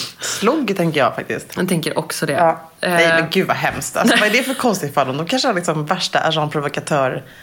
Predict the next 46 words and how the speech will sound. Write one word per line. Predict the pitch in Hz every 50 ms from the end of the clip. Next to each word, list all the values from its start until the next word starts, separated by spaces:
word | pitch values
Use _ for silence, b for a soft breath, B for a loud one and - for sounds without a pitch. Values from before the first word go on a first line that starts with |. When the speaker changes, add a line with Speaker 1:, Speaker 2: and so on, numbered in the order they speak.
| B B B B B
Speaker 2:
Men | 233 277 -
vadå? | - - 233 - 220 190 -
Inte | 240 240 240 208 190 -
slogg? | - 202 180 156 156 156 170 160
Det | 185 214
är |
väl | 262 320 247 -
jättebra | - - - - - - 160 165 208 165
Speaker 1:
Nej, | - 196 196
Speaker 2:
slogg | - 196 -
Speaker 1:
men | 190 165
Speaker 2:
i? | 147 139 233
Speaker 1:
jag, | 247 240 233 240
nej, | 202 226 247 262 262 254
jag | 262 247 254
tänker | 254 233 220 208
att | 190 202
en | 190 185
revisor | 185 180 175 165 - 160
har | 143 143
riktigt | 147 156 165 180 208 - - 135 160 156 -
riviga | 170 175 151 127 117 127 120 98
trosor. | - - - 127 120 - - - - -
Speaker 2:
<laughs> | B B B B B B B B B B B B B
Ja, | - 233
det | - 170 185 196 220
är | 170
Speaker 1:
Mm. | 156
Speaker 2:
bra. | 160 147 143 - - - -
Speaker 1:
Hon | 196 190
sitter | - 226 214 -
där | 180
med | 156 156 151
siffror | - - - 226 - - - 196
hela | 180 175
dagarna, | 175 165 160 160 165 165
är | 156 151
stencool, | 156 - - - - - 208 190 170 170 170 - 185 165 160 156
stensäker, | 156 - - 170 160 147 135 131 - 131 120 127 - - 131 -
briljant. | 143 135 127 - - 175 180 - - 180 - -
Speaker 2:
Ja. | - 190 208 220 220 - - - B B B B B B B B B -
Speaker 1:
Ja. | 220 233 214
Speaker 2:
Och | 220 214 - - - - -
hon | 214 220 233 -
undrar | - 233 226 190 165 170 175 160
då | 151 151 156 180